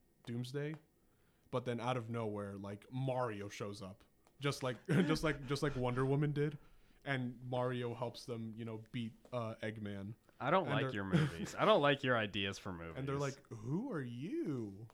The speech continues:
Speaker 1: And he says,
Speaker 2: It's me.
Speaker 1: "It's me,
Speaker 2: <laughs>
Speaker 1: I'm Mario." And then just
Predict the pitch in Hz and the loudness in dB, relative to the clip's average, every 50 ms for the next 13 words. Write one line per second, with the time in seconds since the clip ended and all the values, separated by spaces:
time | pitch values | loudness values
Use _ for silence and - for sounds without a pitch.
0 | _ _ _ _ _ _ _ _ - - - 120 117 123 120 123 - - 392 - | _ _ _ _ _ _ _ _ -20 -16 -12 -10 -8 -6 -6 -6 -4 -2 -2 -2
1 | - - 539 508 403 359 330 240 123 107 107 113 - 480 494 - - - - - | 6 8 10 10 12 12 10 10 8 6 2 6 8 10 10 10 10 10 10 10
2 | 440 359 302 277 277 269 - 269 330 349 494 508 508 440 349 285 208 175 165 151 | 10 10 8 8 6 4 4 4 4 6 6 8 10 10 10 10 10 8 8 6
3 | 139 135 127 120 117 120 - - 143 143 143 139 135 135 123 131 123 - - | 4 2 2 0 -2 -4 -2 0 2 2 4 4 2 2 0 -2 -4 -4 -6